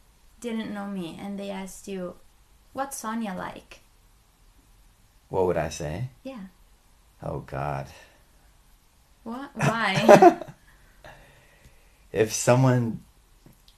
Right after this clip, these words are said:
Speaker 2: that didn't know you at all came up to me and was like, "Brian, tell me about your girl."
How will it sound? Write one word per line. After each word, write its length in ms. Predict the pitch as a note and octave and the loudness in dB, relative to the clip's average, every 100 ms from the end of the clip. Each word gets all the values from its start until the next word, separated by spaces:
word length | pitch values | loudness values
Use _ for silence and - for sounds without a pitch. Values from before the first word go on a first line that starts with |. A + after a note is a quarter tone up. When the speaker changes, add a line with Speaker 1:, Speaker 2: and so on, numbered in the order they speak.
| - | -8
Speaker 2:
that 260 | G#2+ F#2+ F#2 | -2 -2 -2
didn't 260 | G#2 G#2 | -6 -6
know 140 | G2+ G2 | -4 -4
you 180 | F#2+ | -2
at 120 | F#2 F2+ | -2 0
all 420 | F2 F2 E2 E2+ | 0 0 0 -4
came 260 | - F#2 | -8 -8
up 140 | F2 F2 | -6 -8
to 120 | - | -8
me 180 | F2+ E2+ | -6 -6
and 160 | D2 D#2 | -8 -10
was 100 | D2+ | -10
like, 320 | C#2+ C#2 - _ _ _ _ _ - | -10 -10 -16 _ _ _ _ _ -14
"Brian, 320 | A2+ G2+ F#2 | -6 -4 -4
tell 160 | F2+ G2 | -8 -8
me 60 | |
about 200 | F#2 F#2 | -4 -4
your 140 | F2 F2 | -2 -6
girl." 320 | F2+ D#2+ E2 | -4 -6 -8